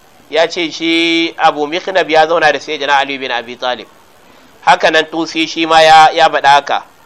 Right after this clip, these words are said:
Haka nan Al-Hilli, duk waɗannan malaman Shi'a ne. Sun kawo cikin littafansu cewa shi wannan rawi ya zauna da Ali bin Abi Talib.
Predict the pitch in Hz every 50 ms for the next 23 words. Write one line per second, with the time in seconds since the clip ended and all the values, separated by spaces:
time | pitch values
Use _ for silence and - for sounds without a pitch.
0 | _ _ _ _ _ _ - 160 175 - 196 160 165 170 165 160 175 - - 160
1 | 165 151 131 131 131 127 165 180 185 170 160 156 160 151 143 139 127 131 131 139
2 | 143 135 - 156 156 139 127 117 110 101 _ _ _ _ _ _ _ _ _ _
3 | - 151 156 151 180 170 160 - - 175 175 165 143 139 135 143 160 165 160 -
4 | 160 151 151 151 147 _ _ _ _ - - 160 156 151 147 147 147 147 147 143
5 | - - 156 156 160 160 160 160 151 143 147 151 156 156 160 156 156 156 151 160
6 | 160 156 147 135 135 127 139 151 151 143 139 139 139 127 127 123 131 131 123 135
7 | 131 127 113 98